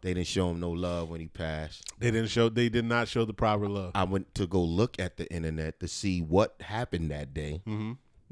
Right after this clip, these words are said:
Speaker 1: that overshadowed Yaphet Kotto.
Speaker 2: And what was it?
Speaker 1: Nothing.
Speaker 2: Uh.
Speaker 1: So I went on <laughs> and proceeded to post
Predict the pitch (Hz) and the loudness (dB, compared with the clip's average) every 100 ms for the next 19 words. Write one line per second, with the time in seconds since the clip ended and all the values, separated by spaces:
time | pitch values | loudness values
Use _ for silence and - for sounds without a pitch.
0 | 78 87 78 101 101 92 80 - 92 98 | 0 2 4 6 6 4 -2 -6 -4 -2
1 | 156 82 - - _ _ _ _ _ _ | 0 -2 -6 -16 _ _ _ _ _ _
2 | _ _ _ _ _ _ _ - 90 82 | _ _ _ _ _ _ _ -6 -2 0
3 | 78 85 82 _ - - - - - _ | -2 -8 -8 _ -20 -20 -20 -20 -20 _
4 | - 107 87 82 120 _ _ - 107 98 | 4 6 6 4 0 _ _ -10 -6 -4
5 | 98 98 95 82 82 85 123 175 214 - | -4 -4 -6 -8 -6 0 6 8 8 6
6 | - _ _ _ _ _ _ _ _ _ | -10 _ _ _ _ _ _ _ _ _
7 | _ _ - 80 78 82 _ _ _ _ | _ _ -12 -12 -12 -18 _ _ _ _
8 | _ _ _ _ _ _ _ _ _ - | _ _ _ _ _ _ _ _ _ -20
9 | _ _ _ _ _ _ _ _ _ - | _ _ _ _ _ _ _ _ _ 0
10 | 175 160 151 147 135 170 214 226 131 98 | 6 8 8 2 0 2 4 4 2 -4
11 | 92 90 87 85 82 82 - - - - | -2 -2 0 0 -2 -4 -12 0 0 0
12 | - - 156 117 139 139 127 117 98 87 | -6 0 2 4 2 2 2 2 0 -8
13 | _ - _ _ _ - 92 98 - 107 | _ -20 _ _ _ -4 -2 -2 -8 -4
14 | 92 87 87 82 - 90 85 - | -2 -2 -4 -2 2 2 0 -10